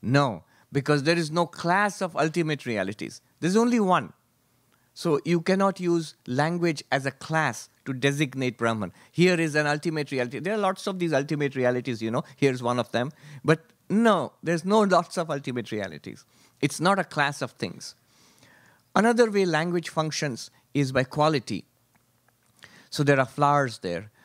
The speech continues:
And if I say, "Bring me a red flower," immediately you know, white flower, yellow flower, red flower is there. The Swami wants a red flower. You pick out the correct one and bring it to me.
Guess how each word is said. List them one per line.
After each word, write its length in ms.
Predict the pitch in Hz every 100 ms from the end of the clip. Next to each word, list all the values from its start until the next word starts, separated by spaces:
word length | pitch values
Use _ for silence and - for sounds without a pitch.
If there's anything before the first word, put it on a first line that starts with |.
| - -
And 140 | 123
if 100 | 127
I 140 | 143 135
say, 400 | - 131 135 - _ _
"Bring 360 | 147 240 254 214
me 140 | 190
a 100 | 156
red 280 | 135 165 127
flower," 440 | 127 104 71 - - _ _ _ _ _ _ _ _ _ -
immediately 520 | 208 254 240 226 214
you 180 | 185 180
know, 340 | 180 202 123 - -
white 260 | 156 196 -
flower, 380 | 180 175 185
yellow 340 | 185 165 180 180
flower, 400 | 185 175 190 165
red 220 | 165 190
flower 240 | 185 180
is 100 | 175
there. 300 | - 185 214 -
The 80 | -
Swami 380 | - 160 170 170
wants 260 | 160 160 139
a 80 |
red 220 | 127 143 -
flower. 360 | 117 95 71 _
You 100 | -
pick 240 | 143 175 175
out 160 | 175
the 80 | 156
correct 420 | - 180 185 -
one 160 | 170 165
and 160 | 147 120
bring 160 | 127 123
it 100 | -
to 100 | 95
me. 160 | 80